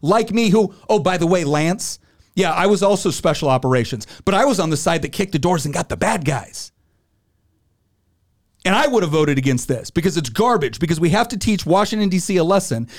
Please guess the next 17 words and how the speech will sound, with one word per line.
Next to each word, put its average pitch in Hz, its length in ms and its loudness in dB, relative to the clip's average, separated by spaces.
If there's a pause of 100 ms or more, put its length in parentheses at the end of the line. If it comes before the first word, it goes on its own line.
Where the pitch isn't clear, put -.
(140)
that 196 80 -2
you 175 120 2
don't 240 240 2
use 196 220 2
veterans 190 380 0
as 165 100 -6
political 175 380 -2
props. - 580 -4 (720)
If 269 240 -2
you 262 140 4
have 214 180 2
a 208 100 2
bill 165 380 0 (160)
with 247 220 2
the 247 60 -2
funding 214 340 0
allocated 175 480 0